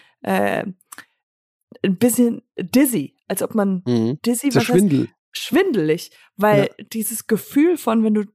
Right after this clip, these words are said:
Speaker 1: zum ersten Mal rauchst, wirst du
Speaker 2: Mhm.
Speaker 1: ja so sch-,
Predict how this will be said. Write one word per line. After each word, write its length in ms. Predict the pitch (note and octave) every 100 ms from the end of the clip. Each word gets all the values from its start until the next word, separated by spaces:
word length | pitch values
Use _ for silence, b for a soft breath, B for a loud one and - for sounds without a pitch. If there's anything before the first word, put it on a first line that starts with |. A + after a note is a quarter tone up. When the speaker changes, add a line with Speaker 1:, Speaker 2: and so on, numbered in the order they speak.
| -
Speaker 1:
zum 180 | - A3
ersten 340 | B3+ C4+ C#4
Mal 200 | B3 A3+
rauchst, 720 | F#3 E3 C4 F#4+ - - - -
wirst 320 | - B3 A#3+
du 20 |
Speaker 2:
Mhm. 60 | C4+
Speaker 1:
ja 60 | A#3+
so 80 | A#3
sch-, 180 | -